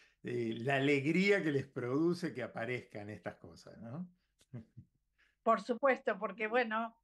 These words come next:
Speaker 2: para eso
Speaker 1: Claro.
Speaker 2: estamos, ayudando a
Speaker 1: Mm.
Speaker 2: nuestros pacientes.
Speaker 1: Claro. Bueno, sé que hubo también, eh, la, hay una asociación de pacientes de, de este tema, que estuvo presente en la reunión de prensa, ¿no? Este, y muy
Speaker 2: Sí.
Speaker 1: activa. ¿Mm?
Speaker 2: Sí,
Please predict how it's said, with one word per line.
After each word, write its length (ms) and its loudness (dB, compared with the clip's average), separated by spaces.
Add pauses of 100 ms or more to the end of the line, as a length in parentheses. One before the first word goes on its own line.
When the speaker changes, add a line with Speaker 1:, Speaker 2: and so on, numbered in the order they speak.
(180)
Speaker 2:
para 200 2
eso 100 -2
Speaker 1:
Claro. 140 -6
Speaker 2:
estamos, 360 -4 (320)
ayudando 200 -2
a 40 2
Speaker 1:
Mm. 40 -4
Speaker 2:
nuestros 320 -2
pacientes. 340 -10 (880)
Speaker 1:
Claro. 400 -6 (420)
Bueno, 340 2
sé 220 -2
que 160 4
hubo 260 6
también, 460 2
eh, 320 -2
la, 300 -8
hay 200 2
una 140 2
asociación 560 -2
de 80 0
pacientes 720 -2
de, 320 -6 (400)
de 120 0
este 200 0
tema, 300 4
que 80 -2
estuvo 260 -4
presente 420 -4
en 60 -4
la 100 0
reunión 300 -6
de 100 -6
prensa, 500 -4
¿no? 340 -2
Este, 320 -6
y 80 -8
muy 180 -4
Speaker 2:
Sí. 60 2
Speaker 1:
activa. 680 -4 (380)
¿Mm? 380 -2
Speaker 2:
Sí, 220 -2